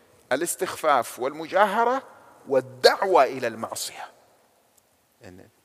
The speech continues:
ترغيب الناس في المعصية. طب أنت عصيت الله في الليل وسترك، لماذا تخرج صور وتتظاهر وتتفاخر وتدعو الناس إلى الشر؟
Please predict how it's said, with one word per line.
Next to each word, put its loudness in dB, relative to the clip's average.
ترغيب 0
الناس -6
في -8
المعصية. -10
طب -8
أنت -10
عصيت -6
الله -6
في -12
الليل -6
وسترك، -6
لماذا 2
تخرج -2
صور 0
وتتظاهر 2
وتتفاخر -2
وتدعو 0
الناس -4
إلى -12
الشر؟ -2